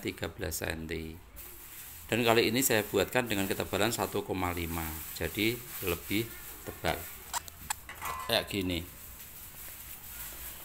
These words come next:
Lebih tebal, terus bawahnya bisa dilihat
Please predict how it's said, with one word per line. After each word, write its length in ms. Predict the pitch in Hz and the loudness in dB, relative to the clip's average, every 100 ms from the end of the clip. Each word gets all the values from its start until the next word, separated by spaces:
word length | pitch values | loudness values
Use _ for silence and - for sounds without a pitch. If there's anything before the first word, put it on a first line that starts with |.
| - | -4
Lebih 240 | 113 107 | 0 2
tebal, 480 | 101 - 110 113 151 | 2 6 8 10 8
terus 240 | 151 120 - | 6 4 10
bawahnya 480 | 107 101 101 135 | 10 10 8 4
bisa 240 | 117 104 98 | 4 6 6
dilihat 560 | 101 95 92 85 95 | 6 4 4 4 2